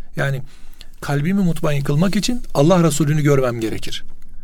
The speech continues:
Allah Resulü'nü görmedikten sonra, yani ben mutmain olmam, kalbim rahat olmaz. Bırak babamı, bırak kocamı, bırak evlatlarımı, bırak kardeşimi.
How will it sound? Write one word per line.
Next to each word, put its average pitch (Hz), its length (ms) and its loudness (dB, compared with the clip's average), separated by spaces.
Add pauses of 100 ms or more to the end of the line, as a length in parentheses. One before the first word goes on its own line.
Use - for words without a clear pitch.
(240)
Allah 160 240 2
Resulü'nü 165 400 2
görmedikten 160 560 4
sonra, 151 360 2 (500)
yani 147 320 2 (220)
ben 170 120 6
mutmain 160 380 4
olmam, 139 300 2
kalbim 151 360 4
rahat 143 260 6
olmaz. 185 360 2 (640)
Bırak 175 260 2
babamı, 143 420 2
bırak 151 400 4
kocamı, 143 560 2
bırak 160 340 2
evlatlarımı, 131 680 2
bırak 160 220 4
kardeşimi. 131 520 2